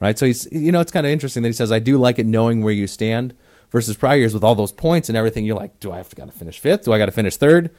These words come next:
How many strokes do I have to make up, you know, over the last nine holes here to, to win this darn thing?"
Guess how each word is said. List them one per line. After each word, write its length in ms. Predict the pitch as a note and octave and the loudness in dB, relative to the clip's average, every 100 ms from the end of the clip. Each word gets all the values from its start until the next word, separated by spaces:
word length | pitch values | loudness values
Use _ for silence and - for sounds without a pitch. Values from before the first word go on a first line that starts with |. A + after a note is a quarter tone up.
| _ _ _ _ _ A2+ | _ _ _ _ _ -4
How 120 | C3 | 0
many 120 | C3 | 0
strokes 280 | - C3+ - | 4 4 4
do 40 | |
I 20 | C3+ | 0
have 60 | |
to 60 | B2 | 2
make 160 | B2 C3+ | 0 0
up, 200 | C#3 - - | -2 -6 -6
you 100 | G2+ | 0
know, 120 | G#2+ | 2
over 120 | A#2+ | 2
the 80 | G2 | 2
last 260 | G#2+ G#2+ - | 2 2 0
nine 220 | G2 F#2+ | -2 -2
holes 260 | G2 A#2 C3 | 0 -2 0
here 120 | C3 | -2
to, 100 | G#2+ | -2
to 140 | F#2 F#2+ | -2 -2
win 200 | G2 D#3+ | 0 2
this 160 | G#2 E2+ | 0 -2
darn 240 | D#2+ E2 | -4 -4
thing?" 360 | F#2 E2+ A2+ | -4 -4 -4